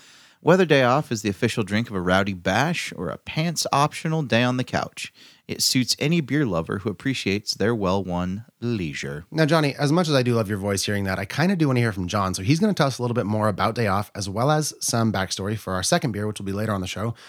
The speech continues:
Speaker 2: called Sippin' on Jam and Juice. So I'm gonna drop John in here. John, thanks again for taking the time to let us know all this information.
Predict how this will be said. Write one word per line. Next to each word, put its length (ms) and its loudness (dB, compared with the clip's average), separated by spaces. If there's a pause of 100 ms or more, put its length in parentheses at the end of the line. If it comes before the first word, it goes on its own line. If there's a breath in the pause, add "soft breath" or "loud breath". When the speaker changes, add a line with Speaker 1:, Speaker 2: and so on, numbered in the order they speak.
(240 loud breath)
Speaker 2:
called 260 -6
Sippin' 260 0
on 120 2
Jam 220 0
and 80 0
Juice. 300 -4
So 120 -6
I'm 80 -2
gonna 100 -4
drop 300 0
John 220 2
in 60 0
here. 120 0
John, 240 0
thanks 200 -4
again 100 0
for 100 -12
taking 180 -2
the 60 -2
time 320 0 (220 soft breath)
to 140 -6
let 120 0
us 100 -4
know 120 -2
all 60 -2
this 100 -4
information. 500 0